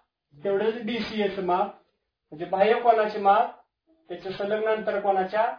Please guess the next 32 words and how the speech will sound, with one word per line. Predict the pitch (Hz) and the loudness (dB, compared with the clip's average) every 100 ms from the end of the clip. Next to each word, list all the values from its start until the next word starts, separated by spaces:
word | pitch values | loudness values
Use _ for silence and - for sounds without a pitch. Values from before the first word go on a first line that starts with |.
| - - - | -14 -10 -4
सम्मुख | 214 202 190 | -2 0 0
कोना | 190 170 | 0 -2
एवढे | 160 156 | -4 -6
असते. | 156 - 160 - - | -8 -14 -20 -18 -6
हा | 190 | -4
एक | 196 | -4
गुणधर्म | 190 190 180 175 | -4 -4 -2 -2
आपण | 170 175 | -4 -8
इथे | 160 175 | -14 -10
नवीन | 170 160 156 | -8 -8 -12
शिकलो. | - - 170 190 _ _ _ _ | -20 -16 -14 -14 _ _ _ _
आणि | 175 | -8
मूळचा | 185 185 202 | -2 0 0
गुणधर्म | 208 214 190 185 196 240 254 _ _ _ _ - | 0 0 0 0 0 -2 -4 _ _ _ _ -10
चक्रीय | 190 196 202 | -6 -4 -4
चौकोनाच्या | 214 190 185 175 202 202 | -4 -4 -4 -4 -4 -8
सम्मुख | 202 185 170 | -8 -8 -6
कोनाची | 180 175 170 | -6 -6 -6
बेरीज | 170 165 240 - - - _ - | -4 -2 -2 -4 -16 -20 _ -6
एकशे | 202 208 185 | -6 0 0
ऐंशी | 156 127 | -2 -6
अंश. | 117 - _ _ _ _ _ _ _ _ _ _ - | -12 -14 _ _ _ _ _ _ _ _ _ _ 4
त्यानंतर | 214 233 247 247 262 294 - _ - - 196 | 8 8 6 4 4 2 -6 _ -20 -12 -8
असे | 196 247 | -4 6
काही | 254 254 | 8 8
प्रश्न | 254 247 247 | 4 0 0
आपण | 240 233 | 2 6
या | 233 | 6
व्हिडिओमध्ये | 226 220 220 208 | 6 2 2 0
अजून | 196 202 | 0 -2
घेतले | 196 190 175 | -6 -6 -6
नाहीत. | 175 | -6